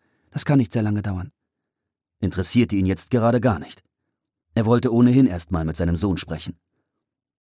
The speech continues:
Bendix hatte heute keine Freude an den beeindruckenden, halboffenen Wänden der Lounge, in denen Grünpflanzen und Farne wucherten,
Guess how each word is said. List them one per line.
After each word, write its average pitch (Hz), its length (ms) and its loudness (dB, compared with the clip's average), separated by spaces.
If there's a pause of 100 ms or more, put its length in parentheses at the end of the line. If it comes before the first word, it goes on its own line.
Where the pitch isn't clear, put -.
(200)
Bendix 156 420 0
hatte 143 200 -2
heute 143 240 -2
keine 135 320 0
Freude 123 420 0
an 82 120 -6
den 82 180 -2
beeindruckenden, 90 1120 -4
halboffenen 92 800 -4
Wänden 95 380 -2
der 92 120 -2
Lounge, 98 420 -4
in 95 140 -2
denen 95 260 0
Grünpflanzen 101 720 0
und 90 140 -4
Farne 92 420 -2
wucherten, 95 480 -4